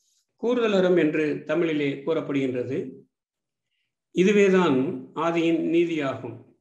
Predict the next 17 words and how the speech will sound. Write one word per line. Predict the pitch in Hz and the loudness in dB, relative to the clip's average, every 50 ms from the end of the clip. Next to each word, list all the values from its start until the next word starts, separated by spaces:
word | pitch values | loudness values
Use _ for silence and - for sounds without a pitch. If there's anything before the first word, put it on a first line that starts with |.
| _ _ _ _ _ _ _ _ _ _ _ 151 | _ _ _ _ _ _ _ _ _ _ _ -8
இதனைத்தான் | 151 165 160 156 147 151 196 180 147 135 170 - - - - - - _ _ _ _ _ _ _ _ _ _ _ _ _ _ _ | -4 -2 0 0 0 2 2 2 2 2 0 -2 -4 -8 -14 -18 -20 _ _ _ _ _ _ _ _ _ _ _ _ _ _ _
தப்பு | - 175 190 180 - 254 226 190 | -6 -4 -4 -2 -2 -2 -2 0
கணக்கிட்டு | - 208 185 185 185 185 185 185 180 - - 185 160 131 123 123 123 - | 0 2 4 4 4 4 4 2 0 2 2 2 2 4 2 0 -2 -4
தான் | - 156 165 180 185 196 | -4 -2 0 2 2 2
ஒன்றை | 196 196 190 196 208 208 185 | 2 0 0 -2 -4 -2 -2
எதிர்பார்த்தால் | 160 - 185 185 170 180 170 156 175 - 190 175 147 139 135 - - - - | -2 -2 -2 -4 -2 -4 -4 -4 -6 -6 -6 -6 -6 -6 -8 -12 -14 -6 -4
ஒப்புமோ | 185 175 180 - 233 220 220 220 226 226 226 226 | -2 -2 -2 -2 -4 -2 -2 -2 -2 -2 -4 -2
இயற்கை | 175 165 180 185 180 185 180 156 | -2 -2 -2 -2 -2 -2 -4 -2
விதி, | 151 147 143 143 143 123 113 113 - - - _ _ _ _ _ _ _ _ _ _ _ _ _ _ _ _ _ _ _ _ _ _ _ _ | -2 -2 -2 -2 -2 -4 -6 -8 -12 -18 -20 _ _ _ _ _ _ _ _ _ _ _ _ _ _ _ _ _ _ _ _ _ _ _ _
ஒழுங்கமைப்பிற்கேற்றபடி | 156 170 190 214 220 214 208 202 196 208 196 196 - 196 202 - - 175 160 - 185 170 165 165 156 156 165 185 180 - - - - | -2 0 0 0 0 0 -2 -2 -2 -4 -4 -6 -8 -10 -10 -8 -6 -6 -6 -4 -4 -2 -2 -2 -2 -2 -2 -2 -4 -6 -10 -16 -16
அப்போதைக்கு | 165 139 139 - 190 196 208 208 214 208 208 190 | -14 -14 -8 -4 -2 0 0 0 0 -2 0 -2
அப்போதே | 185 165 - 185 175 170 170 175 185 185 | -2 -2 -2 0 0 0 2 2 0 0
அளிக்கும் | - - 139 160 170 - - - 190 170 135 - - - - - - - | -2 -2 -4 -4 -4 -4 -4 -4 -2 -2 -2 -4 -6 -10 -12 -16 -20 -16
சரி | - - 175 190 190 208 196 | -12 -6 -4 -2 -2 -2 -2
விளைவு, | 185 175 165 175 170 165 165 165 151 127 139 139 - - - _ _ _ _ _ _ _ _ - | -2 -2 -2 0 0 -2 -2 -4 -4 -6 -6 -8 -12 -18 -20 _ _ _ _ _ _ _ _ -6
எப்போதும் | 175 180 185 - 220 214 220 220 226 233 226 190 | -4 -4 0 2 4 6 6 6 6 4 2 2
கவலையுற்று | 185 175 180 190 190 190 185 180 180 185 202 | 2 4 4 6 6 6 6 6 4 2 0